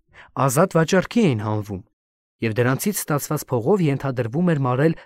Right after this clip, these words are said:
վաղուց ժամկետանց պարտավորագրերը, որոնք վերջերս այնքան անցանկալի ասեկոսեների տեղիք էին տվել։ Միանգամայն ակներև էր, որ այդ ամբողջ կոմբինացիան ուներ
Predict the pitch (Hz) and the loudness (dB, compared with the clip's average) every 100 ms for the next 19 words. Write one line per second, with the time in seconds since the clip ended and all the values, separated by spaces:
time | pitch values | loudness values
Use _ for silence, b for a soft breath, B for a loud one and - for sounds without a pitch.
0 | - 117 117 120 226 - 127 123 123 120 | -6 2 2 2 0 0 -4 -2 -6 -4
1 | 147 - 127 - 139 139 143 143 131 - | -4 -4 -6 -2 -2 0 0 0 -2 -4
2 | - _ _ _ _ _ _ - 120 139 | -12 _ _ _ _ _ _ -2 0 2
3 | 131 123 208 190 - 135 131 170 202 135 | 0 0 0 0 -2 -2 0 0 0 0
4 | 147 - 131 127 117 170 139 - 120 123 | -2 -2 -2 -2 -2 -2 -4 -6 -6 -6
5 | - 120 113 127 147 147 185 - 104 95 | -4 -4 -2 -2 -2 -2 -4 -4 -6 -6
6 | 101 107 104 _ _ _ _ _ _ _ | -10 -12 -20 _ _ _ _ _ _ _
7 | _ _ _ _ _ _ - 127 170 190 | _ _ _ _ _ _ -4 2 2 2
8 | 196 196 220 - 131 - 131 127 190 - | 0 2 2 0 -4 -6 -4 -2 -2 -6
9 | - _ _ _ _ B B 131 170 - | -14 _ _ _ _ B B 2 2 4
10 | 185 175 226 - 165 151 160 196 - 190 | 2 2 2 0 0 2 2 0 0 -2
11 | - 127 135 - | 0 0 0 0